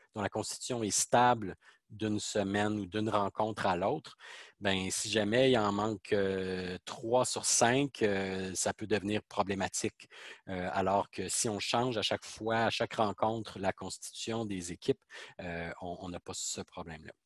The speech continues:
Euh, je continue là-dessus.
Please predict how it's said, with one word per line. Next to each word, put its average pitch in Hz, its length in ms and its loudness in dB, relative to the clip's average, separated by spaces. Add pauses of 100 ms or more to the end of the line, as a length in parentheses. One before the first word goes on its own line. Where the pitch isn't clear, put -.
(1600)
Euh, 90 560 -8
je 87 180 -10 (220)
continue 85 800 -14
là-dessus. 85 720 -6